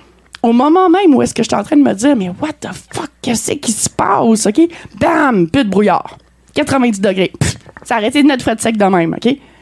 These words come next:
là, j'ai pas eu le temps de me poser de questions parce que je voyais l'autre mur de brouillard qui s'en venait. Quatre-vingt-dix degrés aussi, là. Dense, opaque, super défini, là.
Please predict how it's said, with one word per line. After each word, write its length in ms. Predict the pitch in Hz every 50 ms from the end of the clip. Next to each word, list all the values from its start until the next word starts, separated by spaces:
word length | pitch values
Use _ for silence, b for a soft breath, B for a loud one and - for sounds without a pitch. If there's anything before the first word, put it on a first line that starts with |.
| b b -
là, 120 | - 349
j'ai 100 | 262 233
pas 80 | 233 359
eu 40 |
le 40 | 302
temps 120 | - - 330
de 40 |
me 80 | 294 262
poser 280 | - 226 214 208 220 226
de 40 |
questions 300 | - 262 214 - - - 392
parce 100 | 262 226
que 80 | -
je 60 | 254 254
voyais 200 | 240 269 311 320
l'autre 200 | 359 302 - -
mur 200 | 247 349 440 415
de 80 | 277 247
brouillard 340 | 214 208 240 247 285 320 320
qui 60 | 311
s'en 200 | - 285 226 214
venait. 220 | 233 285 320 302 311 B B B B B B
Quatre-vingt-dix 560 | - 262 247 - - 294 254 269 277 226 233
degrés 400 | 233 330 262 220 233 285 370 381
aussi, 360 | 320 247 - - - 359 359
là. 180 | 294 294 302 294 B B B B B B
Dense, 560 | - 196 302 392 392 392 381 302 254 - - - -
opaque, 440 | 311 311 - - 359 359 359 339 -
super 840 | - - - - - 440 415 320 - - 403 415 440 440 403 330 285
défini, 600 | 226 294 277 - - - 240 277 359 392 349 311
là. 120 | 277 285